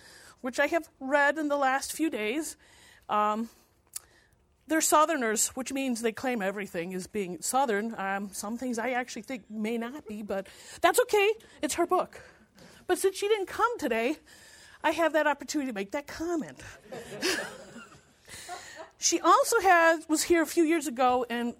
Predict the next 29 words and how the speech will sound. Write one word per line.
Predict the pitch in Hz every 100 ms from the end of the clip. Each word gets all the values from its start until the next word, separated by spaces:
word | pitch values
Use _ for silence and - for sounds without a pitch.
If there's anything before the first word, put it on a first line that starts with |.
| _
did | 220 214 262
the | 240
book | 240 247 -
Southern | - 269 254 240
Cakes, | - 302 226 - - - _ - - - - -
which | 247 277 247 -
I | 254 330
have | 370 349
really | 339 359 370
come | - 302 277
to | 277
find | 262 262 233 233
a | 214
pretty | - 311 320
reliable | 277 247 233 214 214 220
book | 226 202 - - _ - - - -
for | 254
making | 240 233 233
a | 233
number | 233 233 240
of |
things | 240 285 262
and | 247 262
a |
lot | 247 269 302
of | 302
very | 240 269 269
interesting | 262 262 247 226
fruitcakes. | - 269 - 226 - - -